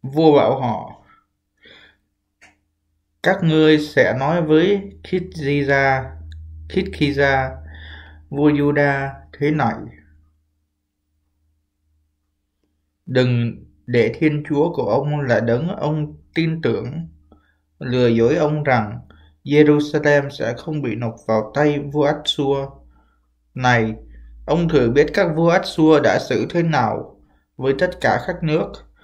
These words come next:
Các vị ấy đã tru hiến chúng. Còn ông, ông thoát sao được?"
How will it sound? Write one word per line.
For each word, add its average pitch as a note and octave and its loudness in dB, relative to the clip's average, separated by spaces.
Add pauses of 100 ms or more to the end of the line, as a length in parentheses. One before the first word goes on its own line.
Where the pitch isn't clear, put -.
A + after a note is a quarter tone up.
(300)
Các G#3 -2
vị B2+ 2
ấy D3+ 0 (1300)
đã B2+ 0 (1160)
tru D3+ 2
hiến D3+ 0
chúng. E3 -4 (920)
Còn B2+ -2
ông, E3+ -6 (800)
ông D#3+ -2
thoát G3 4 (100)
sao D3+ 2
được?" B2 2